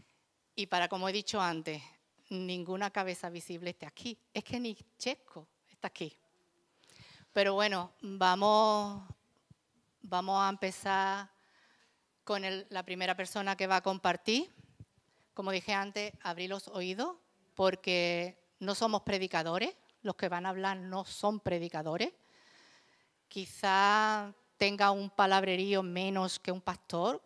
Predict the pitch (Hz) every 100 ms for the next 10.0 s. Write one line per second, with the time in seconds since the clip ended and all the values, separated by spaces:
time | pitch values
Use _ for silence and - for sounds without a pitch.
0 | - 175 170 175 185 180 180 170 180 208
1 | 294 359 _ _ _ _ _ _ _ _
2 | _ _ - 196 185 185 180 180 180 180
3 | - 202 190 180 180 175 175 185 175 175
4 | 190 214 226 214 240 185 170 _ - 165
5 | 165 170 _ 175 170 170 165 170 196 247
6 | 311 370 - _ _ _ _ _ 196 -
7 | 208 160 143 147 156 _ _ _ _ _
8 | _ _ _ _ 196 190 185 - 202 226
9 | 254 262 226 190 180 180 - 165 185 269